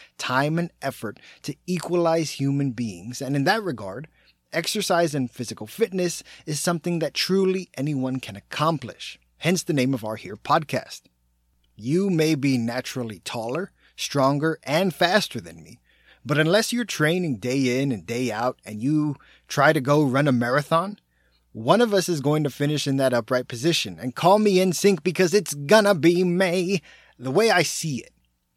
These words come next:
it's difficult to change things such as socioeconomic status, education level, so on and so forth. But with a decent pair of running shoes in six to nine months,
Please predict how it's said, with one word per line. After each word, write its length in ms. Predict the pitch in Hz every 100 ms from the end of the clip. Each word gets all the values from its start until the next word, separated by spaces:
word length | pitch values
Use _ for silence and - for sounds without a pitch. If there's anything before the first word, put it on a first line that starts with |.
| -
it's 160 | 131
difficult 540 | - 180 214 196 185 -
to 100 | 131
change 560 | - 151 156 151 -
things 320 | - 113 113 -
such 280 | 113 -
as 160 | 117 113
socioeconomic 1200 | - - 101 101 110 104 104 - - 107 107 104
status, 720 | - - 117 104 156 - - - - -
education 840 | 95 90 - 147 156 - 151 147
level, 360 | 143 135 143 143 - -
so 240 | - 180 175
on 120 | 160
and 120 | 131
so 260 | - 170 156
forth. 420 | - 90 - - _ _ _ -
But 100 | 139
with 160 | 156 170
a 40 |
decent 520 | 120 220 226 294 247
pair 260 | - 175 165
of 220 | 107 110
running 280 | 147 165 127
shoes 440 | - 87 131 135
in 80 | 135
six 280 | - 160 -
to 100 | 135
nine 320 | 123 120 92
months, 460 | 113 165 113 -